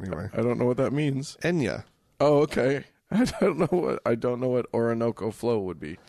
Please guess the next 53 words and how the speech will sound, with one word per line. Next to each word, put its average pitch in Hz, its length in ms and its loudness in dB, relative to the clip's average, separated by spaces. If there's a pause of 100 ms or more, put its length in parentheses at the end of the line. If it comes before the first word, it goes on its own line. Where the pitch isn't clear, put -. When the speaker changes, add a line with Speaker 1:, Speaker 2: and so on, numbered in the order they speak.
(100)
Speaker 1:
Wasn't 160 200 2
that, 180 120 2
like, 156 220 0
her 160 100 2
big 135 260 0
hit? 120 320 2 (760)
The 143 60 4
one 131 160 6
that, 131 60 4
Speaker 2:
Sure. 127 80 0
Speaker 1:
like, 120 240 0
made 107 360 2
her 113 160 2
a 107 80 0
household 104 420 0
name? 101 380 -4 (180)
Speaker 2:
I, - 80 -10 (440)
Speaker 1:
I 127 100 2
Speaker 2:
I'm 135 140 4
a-, 135 60 4
Speaker 1:
couldn't, 143 480 2
like, 110 160 0
conjure 131 460 2
it 92 240 -2
to - 80 -8
save 110 220 0
Speaker 2:
I'm 127 60 2
Speaker 1:
my 139 200 4
Speaker 2:
afraid 156 240 6
Speaker 1:
life. 143 80 6
Speaker 2:
I - 20 6
don't 123 280 4
know 135 180 4
the 120 140 2
names 120 420 2
of 104 80 -2
any 104 200 -4
of 101 100 -4
her 101 140 -6
songs. 90 580 -12 (140)
Speaker 1:
I 127 100 2
know 175 160 4
one 165 220 6
of 151 80 -2
her 135 120 4
albums 117 520 0
is 98 220 -2
For 117 220 0
the 107 80 -2
Strength - 480 -2
of 98 140 -6
Trees. 92 960 -6
<laughs> 156 60 -14